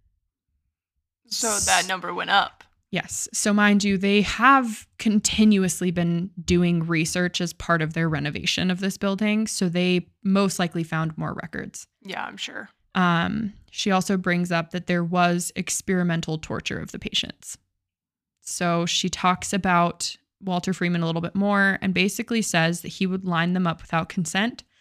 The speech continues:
Speaker 2: just bang them out. Same tools for each person. And he would just pop them through.
Speaker 1: Work his way through. Ugh.
Speaker 2: So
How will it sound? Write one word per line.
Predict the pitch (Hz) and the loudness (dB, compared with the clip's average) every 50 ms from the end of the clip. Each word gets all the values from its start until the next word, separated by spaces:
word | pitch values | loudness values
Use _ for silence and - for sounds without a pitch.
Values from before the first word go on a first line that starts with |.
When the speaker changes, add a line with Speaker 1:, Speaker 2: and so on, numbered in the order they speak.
| _ _ _ _ _ _ _ _ _ _ _ _ _ _ _ _ - | _ _ _ _ _ _ _ _ _ _ _ _ _ _ _ _ -10
Speaker 2:
just | - 180 156 - - - - _ _ _ | -8 -8 -6 -8 -8 -12 -16 _ _ _
bang | 170 170 170 170 170 | -2 -2 0 0 -2
them | 165 165 165 | -2 -2 -2
out. | 156 156 - - _ _ _ _ _ _ _ _ _ _ _ _ _ _ _ _ _ _ _ _ _ _ _ | -2 -2 -4 -6 _ _ _ _ _ _ _ _ _ _ _ _ _ _ _ _ _ _ _ _ _ _ _
Same | _ - - 214 214 214 214 208 | _ -6 -2 0 2 4 4 2
tools | - - 185 170 165 156 156 - 180 - - - - _ _ _ _ _ _ _ _ _ _ _ _ _ | 2 0 -2 -2 -2 -2 -4 -4 -6 -8 -10 -12 -16 _ _ _ _ _ _ _ _ _ _ _ _ _
for | _ 175 165 | _ -12 -10
each | - 165 190 185 - - | -10 -10 -10 -10 -10 -10
person. | - - 175 - - - - - - 202 190 - _ _ _ _ _ _ _ - | -10 -12 -12 -12 -12 -12 -10 -10 -10 -10 -10 -12 _ _ _ _ _ _ _ -4
And | 180 175 | -4 -2
he | 175 190 190 | -2 -2 -4
would | 190 190 | -4 -6
just | - - - - - - - - - - - - _ _ _ _ _ _ _ _ _ _ _ _ _ _ _ _ _ _ _ _ _ _ | -4 -4 -4 -4 -4 -4 -6 -6 -6 -8 -12 -12 _ _ _ _ _ _ _ _ _ _ _ _ _ _ _ _ _ _ _ _ _ _
pop | - 170 160 - | -6 -6 -6 -6
them | - 160 170 | -6 -6 -6
through. | - - - - - - - _ - - | -6 -8 -10 -10 -10 -12 -14 _ -10 -4
Speaker 1:
Work | 185 196 196 - | -2 -2 -2 -2
his | - 170 180 220 | -6 -12 -12 -10
way | 262 113 110 196 | -10 -10 -10 -10
through. | - - - - - - - - - - | -12 -14 -14 -12 -10 -12 -12 -14 -16 -12
Ugh. | - 180 160 143 - 185 | -8 -6 -4 -4 0 2
Speaker 2:
So | 202 185 180 180 180 180 180 175 180 190 | 2 4 4 4 4 4 4 4 2 0